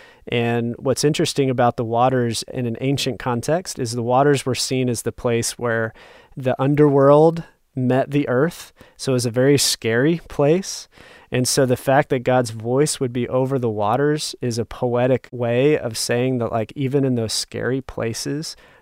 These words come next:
God is there. Even just that language,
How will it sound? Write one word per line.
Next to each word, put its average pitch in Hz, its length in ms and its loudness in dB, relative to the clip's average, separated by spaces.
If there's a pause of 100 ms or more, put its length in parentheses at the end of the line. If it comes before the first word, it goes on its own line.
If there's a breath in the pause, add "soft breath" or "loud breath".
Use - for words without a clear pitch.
God 123 220 2
is 113 180 -4
there. 107 400 -6 (360 loud breath)
Even 139 280 2
just 123 200 -2
that - 180 0
language, 123 420 0